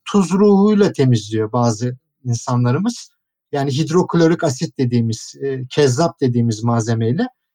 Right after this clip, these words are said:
E, bu taşa zarar veriyor. Ya da, e, mutfak tezgahında bir afyon şeker kullanıyor. E, bu sirke, limon gibi asidik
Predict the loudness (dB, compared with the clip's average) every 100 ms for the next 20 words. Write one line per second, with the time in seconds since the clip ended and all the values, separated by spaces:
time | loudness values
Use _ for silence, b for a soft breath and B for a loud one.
0 | _ _ -2 0 0 -2 0 0 2 0
1 | 0 2 2 2 0 0 2 2 -2 -4
2 | _ _ _ -2 0 0 -4 _ _ -4
3 | -2 0 -4 0 -2 0 -2 -2 -2 -2
4 | -2 -2 -2 -2 -2 -2 -2 -2 0 0
5 | 0 2 4 2 2 -4 _ -2 2 2
6 | 2 -2 -2 0 0 2 2 2 2 4
7 | 4 2 0 -2 -2 -2 -4 -6 -8 -10